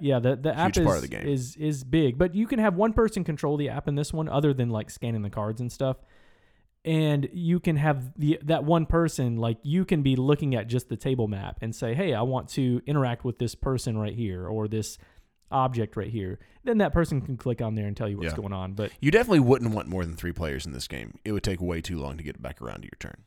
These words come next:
Speaker 1: Yeah, yeah, absolutely it would. And, and even in a two-player game, that could potentially be the case because you are, you, you wanna know what the other people are doing because you wanna know, is that a place I need to
Speaker 2: Yeah.
Speaker 1: go over there?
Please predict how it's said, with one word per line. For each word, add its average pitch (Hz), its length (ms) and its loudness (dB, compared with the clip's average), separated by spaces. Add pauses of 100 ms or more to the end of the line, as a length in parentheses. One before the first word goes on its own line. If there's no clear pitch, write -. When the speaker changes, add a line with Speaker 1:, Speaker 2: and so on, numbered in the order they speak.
Speaker 1:
Yeah, 147 360 6
yeah, 131 180 2
absolutely 120 640 0
it 98 80 -4
would. 101 260 -4
And, 180 220 4
and 185 160 0
even 208 240 4
in 151 80 4
a 120 80 2
two-player 135 400 -2
game, 110 220 -2
that - 180 -6
could 123 180 -4
potentially 110 640 -4 (340)
be 123 140 0
the 117 120 0
case 113 240 -2
because 214 280 2
you 262 140 -4
are, 220 480 4 (480)
you, 220 140 0
you 226 200 4
wanna 220 260 4
know 160 260 6
what 180 200 4
the 160 100 4
other 147 120 4
people 175 280 2
are 127 40 4
doing 147 280 4
because 139 200 0
you 143 120 2
wanna 135 160 4
know, 113 180 4
is 107 140 0
that 117 120 0
a 110 60 -4
place 117 240 -4
I 110 80 -4
need 113 140 -2
to 110 80 -2
Speaker 2:
Yeah. 107 80 -2
Speaker 1:
go 107 180 0
over 117 180 -2
there? 123 320 0